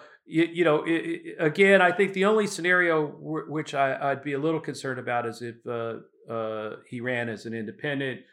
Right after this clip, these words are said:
Um, I could see that just sort of handing the game to, to Abbott. Uh, I'm sure a lot of independents and, and some of those moderate Republicans who might be willing to defect to a Democrat,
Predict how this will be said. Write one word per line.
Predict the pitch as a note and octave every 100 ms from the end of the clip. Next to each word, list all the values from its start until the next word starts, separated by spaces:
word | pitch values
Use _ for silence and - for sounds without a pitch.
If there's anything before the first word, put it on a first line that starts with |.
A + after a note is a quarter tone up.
| _ _ -
Um, | B2+ B2 B2 A2+ A#2 _ _ -
I | C3+
could | C3+ B2+
see | D3 C3
that | B2+ A#2+ A#2+
just | B2+ -
sort | B2
of | A2+ - _ _ _
handing | C3+ C3+ B2+ G#2
the | G#2
game | B2 B2 A#2+ A#2 A2+
to, | - A2 G#2+ G#2 _ _
to | - -
Abbott. | A2+ A#2+ A#2 A2+ - _ _ _ A2+
Uh, | A2+ A2 G#2+ G#2 _
I'm | A2 G#2+
sure | - B2 A#2
a |
lot | A2 A2
of | G#2+ G2
independents | A#2+ G#2+ G#2+ A#2 A2 G#2+ G2+ -
and, | G2 G2 _ _ _
and | A2 G#2+ G2+
some | C#3+ B2
of |
those | A#2 G#2+
moderate | A#2 A#2 A#2 A2
Republicans | G#2 - A#2 A2+ A2+ A2
who | -
might | G2+ G#2+ G#2+ -
be | A2 G#2 G#2
willing | - A2 G#2+ G2+
to |
defect | G2 G2 - A#2+ A2 - -
to | A2+
a | G2
Democrat, | G#2+ G#2 - A2+ G#2 G2+